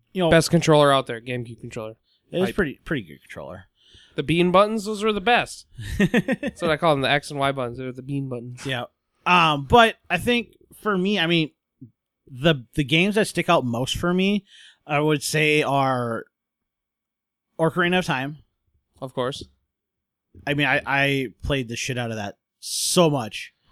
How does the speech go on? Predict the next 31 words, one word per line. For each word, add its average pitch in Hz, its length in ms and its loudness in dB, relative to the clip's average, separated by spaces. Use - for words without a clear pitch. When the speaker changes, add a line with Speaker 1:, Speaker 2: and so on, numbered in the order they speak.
Speaker 2:
I 175 160 6
played 220 280 2
the 196 60 0
shit 220 260 4
out 202 220 8
of 180 260 6
the 170 100 0
Deku 196 380 2
Tree 196 160 -2
level 175 440 4
because 160 280 -4
that's 160 200 0
as 160 80 -8
far 175 200 4
as 165 100 4
I 170 100 4
would 156 140 4
get 160 240 4
and 160 80 -2
then 147 140 0
restart 160 440 2
the 165 80 -2
game 143 260 0
every 135 200 0
time. 139 380 -4
Speaker 1:
<laughs> 214 120 4
Um, 175 260 2
you 196 80 0
know, 185 120 4
it, 190 140 2
it, 170 280 -8